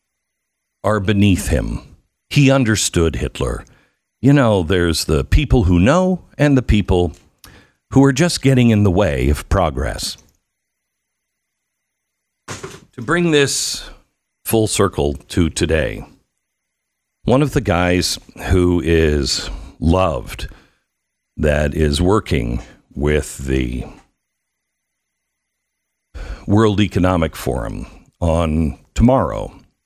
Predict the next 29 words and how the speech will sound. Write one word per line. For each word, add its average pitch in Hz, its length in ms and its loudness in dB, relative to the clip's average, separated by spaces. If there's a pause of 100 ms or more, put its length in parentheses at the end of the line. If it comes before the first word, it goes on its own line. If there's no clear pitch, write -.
(600)
the 92 80 2
world 98 280 4
where 90 140 2
you 101 180 4
will 87 260 2
own 90 300 2
nothing, 60 640 -2 (360)
but - 160 0
you'll 160 100 4
be 175 100 2
happy 143 480 -2 (200)
because 78 300 -2
they'll 67 120 0
take - 240 -4
care 87 220 -2
of 64 140 -4
you. 55 220 -10 (1200)
His 123 220 2
name 120 240 2
is 92 340 -2
Yuval 110 600 0 (100)
Noah 92 640 2 (340)
Harari. 82 640 -2 (640)
He's 160 280 0
the 135 140 4
author 110 360 0
of 73 260 -4
this 101 280 -2
book, 80 420 -6